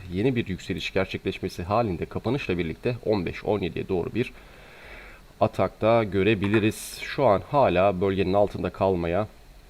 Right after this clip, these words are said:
gayret gösteriyor olsa da çok da işe yaradığını söylemek, e, mümkün değil. Bakalım on üç seksen dördün üzerindeki kapanış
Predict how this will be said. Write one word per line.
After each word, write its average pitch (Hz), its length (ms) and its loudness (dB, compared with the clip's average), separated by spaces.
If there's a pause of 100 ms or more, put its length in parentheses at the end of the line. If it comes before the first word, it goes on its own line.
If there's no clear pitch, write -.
(500)
gayret 85 380 2
gösteriyor 87 460 -4
olsa 101 360 0
da 107 180 2 (120)
çok - 240 -2 (200)
da 113 140 0 (200)
işe 107 220 -4
yaradığını 92 540 0
söylemek, 95 500 0 (880)
e, - 40 -6
mümkün 92 760 -2
değil. 95 300 2 (180)
Bakalım 98 320 0 (200)
on 123 120 4
üç 110 100 0
seksen 95 440 0
dördün 95 220 0
üzerindeki 98 440 0
kapanış - 640 -2